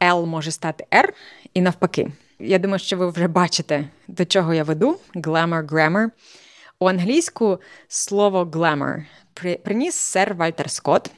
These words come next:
На той момент «glamour» було тим самим, що у старій англійській «grammar». А до того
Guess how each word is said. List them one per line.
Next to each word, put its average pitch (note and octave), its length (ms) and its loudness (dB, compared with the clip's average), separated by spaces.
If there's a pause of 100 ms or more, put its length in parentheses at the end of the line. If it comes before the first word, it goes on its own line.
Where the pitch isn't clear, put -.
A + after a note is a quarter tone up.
(180)
На E3+ 100 -6
той F#3+ 140 2
момент G#3+ 460 -2
«glamour» C4+ 540 0
було F#3 400 2 (260)
тим F#3 160 2
самим, A#3+ 420 0
що F3+ 400 0 (500)
у D#3+ 360 0
старій G3 320 2
англійській F3 460 -2
«grammar». D3 480 2 (220)
А F#3+ 80 4
до F3+ 140 4
того F3 440 0